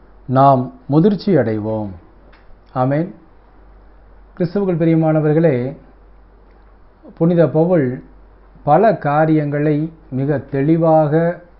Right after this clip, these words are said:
இந்த கடிதங்கள் மூலமாக நமக்கு சொல்லியிருக்கிறார். சில காரியங்கள் மறைமுகமாக, ரகசியங்களாக இருக்கும். கிறிஸ்து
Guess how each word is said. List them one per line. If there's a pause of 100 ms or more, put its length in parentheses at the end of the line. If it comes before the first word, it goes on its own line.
(100)
இந்த
கடிதங்கள்
மூலமாக (240)
நமக்கு
சொல்லியிருக்கிறார். (880)
சில
காரியங்கள்
மறைமுகமாக,
ரகசியங்களாக
இருக்கும். (400)
கிறிஸ்து